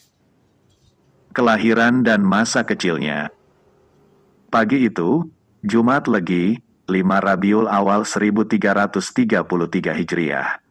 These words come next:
Tanggal satu Juni tahun seribu sembilan ratus empat belas Masehi.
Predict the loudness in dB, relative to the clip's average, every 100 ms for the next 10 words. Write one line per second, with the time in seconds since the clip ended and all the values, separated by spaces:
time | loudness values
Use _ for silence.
0 | _ _ _ _ _ _ _ _ _ _
1 | _ _ _ _ _ 0 2 4 2 2
2 | 0 0 0 0 0 0 0 0 0 0
3 | 0 0 0 0 0 0 0 2 0 0
4 | 0 -2 -4 -2 0 0 0 -2 -2 -2
5 | -4 -2 -4 -4 -4 -6